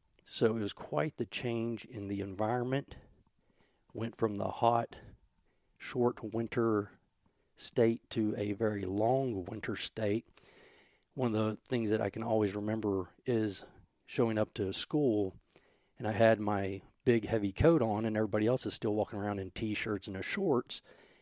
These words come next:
And I'm thinking to myself, "These people are absolutely crazy." What I found is over time, my body finally adapted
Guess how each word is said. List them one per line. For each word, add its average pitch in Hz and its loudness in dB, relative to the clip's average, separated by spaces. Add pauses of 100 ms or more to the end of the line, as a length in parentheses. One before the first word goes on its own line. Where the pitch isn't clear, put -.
(140)
And 131 -8
I'm 113 -4
thinking 127 0
to 117 2
myself, 113 2
"These 123 -6
people 117 -8
are 113 -2
absolutely 110 -4
crazy." 107 0 (680)
What 120 0
I 107 4
found 120 2
is 117 2
over 107 -2
time, 107 -2
my 107 0
body 101 2
finally 104 -2
adapted 110 0